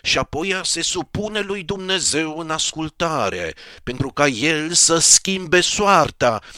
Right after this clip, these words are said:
să binecuvinteze din nou și să-și confirme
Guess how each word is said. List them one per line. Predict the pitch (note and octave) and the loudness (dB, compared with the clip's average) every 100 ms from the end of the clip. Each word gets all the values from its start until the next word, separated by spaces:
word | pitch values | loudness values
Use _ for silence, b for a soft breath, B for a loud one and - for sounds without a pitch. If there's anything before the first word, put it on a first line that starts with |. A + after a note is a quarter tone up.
| B B | B B
să | - C3 | 2 2
binecuvinteze | G#2+ D3 C#3 - B2 D3 - G3 G#3+ - G3+ | 0 -2 -2 -2 -4 -6 0 0 4 2 2
din | F3+ F3 | -4 -6
nou | E3 D#3+ D#3 D3 B B B | -6 -6 -8 -12 B B B
și | - | -8
să-și | - A2 - | -6 -2 -2
confirme | - B2+ G#2+ - C#3 C3+ B2 A#2 A#2 A2+ G#2+ | -2 -8 -6 -4 0 0 0 -2 -4 -6 -8